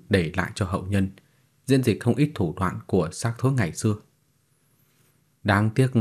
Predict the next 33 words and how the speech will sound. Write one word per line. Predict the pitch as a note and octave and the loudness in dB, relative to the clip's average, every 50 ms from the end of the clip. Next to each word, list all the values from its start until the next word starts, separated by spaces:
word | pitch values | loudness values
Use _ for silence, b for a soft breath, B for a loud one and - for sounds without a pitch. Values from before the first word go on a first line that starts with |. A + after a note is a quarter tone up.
| G#2 G2 - | 2 2 2
tên | G#2 F#2+ F2 | 2 2 2
Tào | - E2+ D#2+ - | 0 -4 -4 0
Vũ | - G#2 G#2+ | 0 -2 0
Sinh | - - A2+ G#2 G2 F#2+ - - _ _ | 0 2 2 2 2 2 -2 -8 _ _
và | - G#2 F#2+ | 0 2 2
Đoạn | E2+ F#2+ F2 - G2+ | 2 0 -2 -2 2
Đức | A#2 D#3+ D#3+ E3 - - - | 2 2 2 0 -6 -18 -10
xác | - - C3+ C3 - | -2 -2 -2 -2 0
thối | - A#2 A#2 C#3 F3 F3+ - | 2 2 4 4 4 4 4
từng | - F2+ F2 D#2+ | 2 2 2 2
dùng | - G2+ F#2 E2+ D#2+ - - _ _ _ _ - | 2 2 2 0 0 -4 -10 _ _ _ _ 2
đều | G#2+ G#2 G2+ G2 F#2 F2 | 4 4 6 6 6 4
đã | F2 G2 G#2 | 4 0 -2
không | - - D#3 D#3 - | 2 2 2 2 2
thể | - F#2+ D#2+ E2 | 0 -2 -2 0
hiện | - G#2 F#2 F2 | 0 0 0 2
ra, | - A2+ A2+ A2+ - _ _ _ _ _ _ _ _ | 0 -2 -2 -2 -6 _ _ _ _ _ _ _ _
giống | - - A2 G#2+ A#2 B2+ B2 G#2 | -4 0 4 4 6 6 6 6
như | G2+ G2 | 4 4
người | F2+ E2+ F#2 F2 E2 D2+ - _ _ _ _ _ - | 4 4 4 2 2 0 -4 _ _ _ _ _ 2
từ | - A2+ A2 G#2+ | 6 6 6 6
trong | G#2 - C3 C3 C3 C3 B2+ B2+ | 4 2 2 2 2 2 0 2
cổ | - F#2 D#2+ | 0 0 0
sử | - - G2+ E2+ D2 F#2 F#2+ | 2 0 0 0 0 -2 -2
ma | G2 F#2 F#2 - | -2 -2 -2 0
diệt. | - F#2 D#2 - - _ _ _ _ _ _ _ _ _ _ _ _ _ _ _ _ _ _ _ _ _ _ _ _ _ _ | 0 -2 -2 -2 -10 _ _ _ _ _ _ _ _ _ _ _ _ _ _ _ _ _ _ _ _ _ _ _ _ _ _
Ngay | - E3 D#3+ D#3+ | 4 4 6 6
cả | A2 | 4
hai | F#2+ G2 A#2 | 4 4 2
bộ | A2 - G2+ F#2 - | 2 4 2 0 4
kinh | - G#2+ F#2+ | 2 2 2
thư | - G#2 G2+ F#2+ | 4 2 2 2
này | F2 F2+ E2+ D#2+ - | 2 0 -2 -4 -6